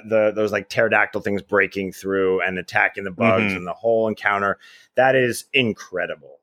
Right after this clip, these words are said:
Speaker 1: That scene is incredible. I mean, it is a masterclass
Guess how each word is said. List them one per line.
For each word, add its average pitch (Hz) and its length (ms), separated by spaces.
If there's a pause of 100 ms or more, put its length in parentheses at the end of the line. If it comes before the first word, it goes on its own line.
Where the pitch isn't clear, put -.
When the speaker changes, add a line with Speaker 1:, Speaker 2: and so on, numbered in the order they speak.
Speaker 1:
That 135 240
scene 160 440
is 120 180
incredible. 85 920
I 131 100
mean, 160 220
it 156 140
is 131 180
a 110 60
masterclass 101 1300